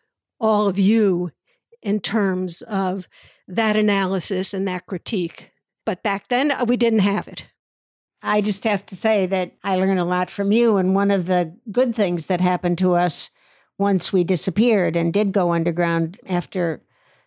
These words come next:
Speaker 2: the townhouse explosion and three of our comrades were killed there, it was more sudden than we had thought. We'd thought a lot about going underground and building an underground, but not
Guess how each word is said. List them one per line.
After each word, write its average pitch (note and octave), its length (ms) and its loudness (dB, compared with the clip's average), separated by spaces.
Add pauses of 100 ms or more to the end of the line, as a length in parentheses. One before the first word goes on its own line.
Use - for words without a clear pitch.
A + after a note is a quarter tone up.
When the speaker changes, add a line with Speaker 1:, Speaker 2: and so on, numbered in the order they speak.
(200)
Speaker 2:
the E3+ 80 -10
townhouse G3+ 560 2
explosion E3 640 -2
and E3 160 -2
three F3 180 0
of E3 100 -2
our E3+ 120 -2
comrades E3+ 520 -2
were D#3 120 -4
killed G#3 400 0
there, E3 440 -4 (160)
it F3+ 160 -2
was E3 360 -4 (100)
more F#3+ 220 2
sudden E3+ 480 0
than E3 180 0
we E3 160 2
had E3 300 0 (200)
thought. D3+ 380 -2 (220)
We'd F3 320 -2
thought D#3+ 240 -2
a D3+ 40 0
lot E3 240 0
about D#3+ 300 -2
going D#3+ 260 -6
underground E3 480 -8
and D#3 120 -8
building G3+ 320 2
an E3 80 -2
underground, E3 480 -8
but F3 160 -4
not F3+ 300 -4